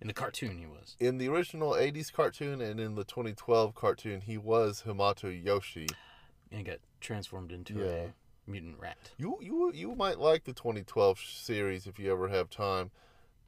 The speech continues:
Speaker 2: but, uh, um,
Speaker 1: I think you said, what, the two thousand three is your favorite?
Speaker 2: I,
Speaker 1: Of
Speaker 2: it,
Speaker 1: the
Speaker 2: it is. I'm not sure which my favorite is, but the two thousand and three series,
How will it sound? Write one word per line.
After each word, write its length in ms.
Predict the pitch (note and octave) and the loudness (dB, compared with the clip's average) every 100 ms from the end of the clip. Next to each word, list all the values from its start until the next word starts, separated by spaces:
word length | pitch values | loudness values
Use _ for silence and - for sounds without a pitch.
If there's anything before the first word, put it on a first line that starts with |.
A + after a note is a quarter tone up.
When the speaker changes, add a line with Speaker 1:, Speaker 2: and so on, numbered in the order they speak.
| A#2+ | 2
Speaker 2:
but, 200 | G2 F#2+ | 6 8
uh, 320 | F#2 F2+ F2 - _ _ - _ _ _ - - _ _ _ - _ - | 8 6 4 -2 _ _ -20 _ _ _ -20 -20 _ _ _ -20 _ 0
um, 640 | F#2+ F#2 F2+ F2 E2 E2 | 4 4 4 0 -4 -12
Speaker 1:
I 1000 | F#2+ G#2+ - - _ _ - - _ _ | -14 -18 -20 -20 _ _ -20 -20 _ _
think 140 | C3+ | -10
you 80 | A#2 | -8
said, 180 | G#2 A#2 | -6 -4
what, 160 | F#2 - | -6 -8
the 80 | |
two 160 | F2 A#2+ | -8 -4
thousand 280 | G#2+ G2 G2 | -4 -4 -8
three 260 | - A#2 A2+ | -6 -6 -6
is 80 | A2 | -8
your 80 | |
favorite? 340 | G#2 A2 G#2+ A2 - _ - - - - - - | -6 -6 -6 -10 -18 _ -20 -20 -20 -20 -6 0
Speaker 2:
I, 100 | - | 4
Speaker 1:
Of 60 | D#3+ | 6
Speaker 2:
it, 140 | G3 | 6
Speaker 1:
the 100 | E3+ | 4
Speaker 2:
it 60 | F3 | 2
is. 240 | D#3+ - - - - A2+ - - | 0 -6 -12 -12 -10 -10 -12 -4
I'm 160 | A2 C#3 | 0 4
not 240 | D#3+ D#3+ | 6 4
sure 140 | - C#3 | 2 -2
which 220 | C3+ - | -4 -2
my 120 | A#2+ | -2
favorite 400 | A2+ B2+ B2 A#2+ | 0 2 2 2
is, 260 | G#2+ A#2 A#2 | 2 2 0
but 100 | G#2 | -6
the 80 | G#2 | -10
two 160 | C#3+ | -8
thousand 500 | C3+ C3 A#2+ A2+ A2+ | 0 4 4 4 -6
and 200 | A2 G2 - | -6 -8 -8
three 260 | A#2 B2+ | -6 -4
series, 640 | C#3 - C#3+ C#3+ C#3+ C#3+ | -6 -6 -4 -2 -4 -6